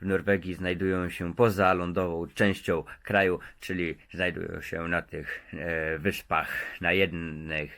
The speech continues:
z dwustu trzydziestu tam tych tysięcy wysp. Glopet Dal Sura, e, największe, hmm, osuwisko, e, kamienne, e, w północnej części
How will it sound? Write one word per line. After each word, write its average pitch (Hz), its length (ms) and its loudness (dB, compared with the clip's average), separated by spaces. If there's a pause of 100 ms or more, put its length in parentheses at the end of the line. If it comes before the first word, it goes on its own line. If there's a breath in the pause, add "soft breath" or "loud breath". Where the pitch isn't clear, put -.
z 78 340 -4
dwustu 82 420 -6
trzydziestu - 540 -12
tam - 220 -18
tych - 180 -14
tysięcy 78 540 -12
wysp. - 420 -14 (1160 loud breath)
Glopet 110 520 -4 (140)
Dal 104 280 -4 (220)
Sura, 107 460 -2 (440 loud breath)
e, - 40 -18 (840 loud breath)
największe, 95 1300 -2 (380 loud breath)
hmm, 92 1200 0
osuwisko, 98 800 0 (400 loud breath)
e, 90 60 -10 (1120)
kamienne, 95 1120 -2 (320 loud breath)
e, 95 280 -2
w - 100 -16
północnej 101 720 -2
części 98 520 -4